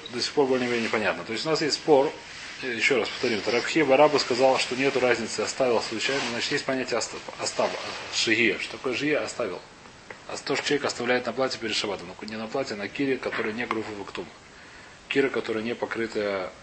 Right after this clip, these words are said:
пеплом, которая раздав-, то есть там, который, в которой есть угли. И что мы говорим, они нельзя оставлять. Но если человек оставил, есть спор, что будет. Значит, по первому мнению, кто это был первое мнение?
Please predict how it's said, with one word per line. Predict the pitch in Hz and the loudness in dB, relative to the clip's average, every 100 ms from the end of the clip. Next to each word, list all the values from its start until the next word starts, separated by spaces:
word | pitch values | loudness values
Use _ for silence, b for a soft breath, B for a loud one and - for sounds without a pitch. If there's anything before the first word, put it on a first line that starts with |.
| - - - - | -20 -20 -20 -10
пеплом, | 139 139 127 113 | -6 -4 -4 -6
которая | 101 - 113 107 95 98 | -8 -4 -4 -2 -4 -6
раздав-, | 95 98 104 80 | -8 -6 -6 -6
то | 101 | -8
есть | 92 | -10
там, | 110 | -10
который, | - - 107 | -10 -8 -10
в | - | -8
которой | - 117 | -8 -4
есть | 104 95 | -4 -4
угли. | 98 90 90 - - - - - - - - - - - - B B B B - - | -8 -10 -12 -18 -20 -20 -20 -20 -20 -20 -20 -20 -10 -10 -10 B B B B -20 -16
И | - | -4
что | - | 0
мы | 139 | 2
говорим, | 147 139 | 6 6
они | 123 127 | 4 0
нельзя | 143 135 139 | 0 4 4
оставлять. | - 107 - | 4 0 -2
Но | 101 | -4
если | 107 | -2
человек | 151 147 | -2 0
оставил, | 151 - 196 180 - - | -2 2 4 4 0 -8
есть | 127 127 | -2 -2
спор, | - 113 | 0 -2
что | 92 90 | -2 -8
будет. | 87 82 - - - - - | -10 -14 -16 -20 -20 -20 -16
Значит, | 107 101 - | -8 -8 -6
по | 113 | -4
первому | 147 151 131 | 2 2 2
мнению, | 127 110 85 - - - - - - - - - - - - - - | 0 -2 -6 -12 -20 -20 -20 -20 -20 -20 -20 -20 -20 -20 -20 -20 -20
кто | - 110 | -6 -6
это | 98 | -4
был | 95 | -10
первое | 90 92 90 | -8 -10 -10
мнение? | 87 82 | -12 -14